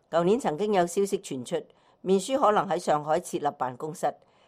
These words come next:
但係呢一個計劃始終冇落實。舊年九月，中共十九大前夕，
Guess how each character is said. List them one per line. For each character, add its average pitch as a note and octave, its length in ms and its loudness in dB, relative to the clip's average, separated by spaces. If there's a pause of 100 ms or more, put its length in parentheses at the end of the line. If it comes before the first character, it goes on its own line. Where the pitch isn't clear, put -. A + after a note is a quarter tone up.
(120)
但 G#3 160 2
係 G#3 100 2
呢 A#3 100 -4
一 E4 100 2
個 G#3+ 160 2
計 F3 180 0
劃 D3+ 280 2
始 F#3+ 160 -2
終 A3+ 180 4
冇 D3+ 160 0
落 D3 160 0
實。 - 240 -6 (540)
舊 E3 160 4
年 F#3+ 180 -2
九 D#3+ 160 2
月， D3+ 180 -6 (360)
中 G#3+ 180 2
共 D#3+ 220 -2
十 D3+ 240 0
九 E3+ 140 4
大 D3 200 2
前 C3 260 -10
夕， C#3+ 200 -8